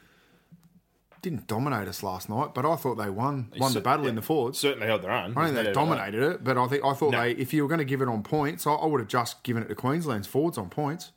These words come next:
Speaker 2: Well, realistically, summing up and looking back on the end of it, it come down to a couple of individual moments. We did what usually happens to us. Usually, like last year, that game too we're speaking of, we had more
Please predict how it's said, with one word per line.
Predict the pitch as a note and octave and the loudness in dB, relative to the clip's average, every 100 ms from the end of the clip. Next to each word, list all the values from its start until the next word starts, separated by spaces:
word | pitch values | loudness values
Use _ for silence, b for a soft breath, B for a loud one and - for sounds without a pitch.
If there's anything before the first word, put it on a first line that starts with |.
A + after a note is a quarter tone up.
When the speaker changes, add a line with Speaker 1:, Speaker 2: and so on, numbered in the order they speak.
| _ _ _ - | _ _ _ -6
Speaker 2:
Well, | C3 | 0
realistically, | D#3+ C#3 C3 C3 A#2 B2 A2+ G#2+ G#2 - | 2 2 0 -2 -4 0 0 0 -2 -8
summing | - - B2 A2+ | -2 0 2 2
up | A2+ | 0
and | A2 | 0
looking | A2+ A2+ | -2 0
back | G2+ A2+ B2 | 2 2 2
on | G2 | 2
the | |
end | G#2 C3 | 2 2
of | |
it, | F#2+ F#2+ | 0 -2
it | B2 | 0
come | D3 C3+ | 0 2
down | A#2+ | 2
to | A2 | 2
a | |
couple | G2+ A#2 A2 | 0 0 2
of | |
individual | G#2+ G#2+ G#2 F2+ | 0 0 0 0
moments. | A#2+ G2 - - | -2 -2 -8 -8
We | A2+ C3 A#2+ | 0 2 2
did | F#2+ A#2+ G2 | 0 0 0
what | G#2 A2+ G#2 | 0 0 0
usually | A2 G#2+ G2+ | -2 0 2
happens | A2+ G2 G2 | 0 -2 -2
to | A2+ | 0
us. | A2+ F#2 | 2 0
Usually, | A#2+ B2 G#2+ G#2+ G#2 F#2+ | -2 -2 0 0 0 -2
like | A2 G#2+ | -4 -2
last | A2 A2+ A#2 | 2 0 0
year, | A2 | -2
that | F#2 - | -2 0
game | G#2+ G2+ | 0 0
too | B2+ | -2
we're | A#2 | -2
speaking | - G2+ F#2+ | 0 -2 -2
of, | F#2+ F#2 | -4 0
we | B2+ | 4
had | A#2+ G2+ | 4 2
more | A2 A2+ A2 | 0 2 0